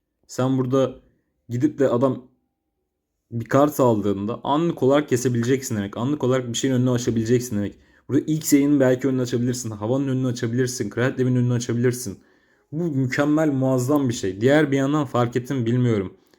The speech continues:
Oyunda doğru düzgün bina yok. Rakip alırsa işte burada mezar taşını direkt koç başına alman lazım. Anti zaten.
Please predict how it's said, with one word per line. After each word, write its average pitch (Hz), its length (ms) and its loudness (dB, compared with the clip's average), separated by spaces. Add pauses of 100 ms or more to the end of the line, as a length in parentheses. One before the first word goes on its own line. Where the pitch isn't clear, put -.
(460)
Oyunda 143 260 4
doğru 139 120 8
düzgün 143 240 0
bina 127 300 2
yok. - 320 -6 (1400)
Rakip 135 320 4
alırsa 139 460 4 (220)
işte 110 600 -4
burada 117 360 -2
mezar 117 420 2
taşını 131 380 -4 (460)
direkt 190 320 6
koç 170 240 6
başına 160 280 4
alman 117 380 2
lazım. 98 340 -6
Anti 170 340 0
zaten. 92 460 -6